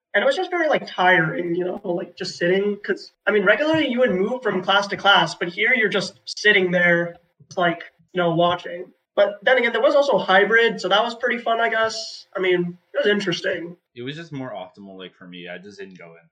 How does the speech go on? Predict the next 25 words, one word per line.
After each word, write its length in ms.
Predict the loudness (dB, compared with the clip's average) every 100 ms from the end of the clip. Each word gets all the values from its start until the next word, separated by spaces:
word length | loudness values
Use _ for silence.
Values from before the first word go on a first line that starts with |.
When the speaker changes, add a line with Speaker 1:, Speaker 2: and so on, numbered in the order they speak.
| _
Speaker 2:
'cause 100 | -20
I 60 |
just 160 | -20 _
didn't 140 | _
feel 160 | _ _
like 180 | _ _
it, 80 | _
but, 80 | _
like, 160 | _ _ _ _ -20
a 60 | -20
bunch 180 | -20
of 60 | -20
people 160 | -20 -20
did 180 | -20 _ _ -20
go 160 | -20
in. 160 | -20 -20 -20 -20 _ _
Speaker 1:
Obviously, 440 | 2 2 2 0 0
twenty 240 | 0 0
twenty-one 400 | -2 0 0 0
to 60 | 0
twenty 240 | 0 2
twenty-two, 600 | 0 -2 0 0 0 -4 _ _
um, 500 | 2 6 6 6 2 4
that 200 | 6 6
was 360 | 4 2 -8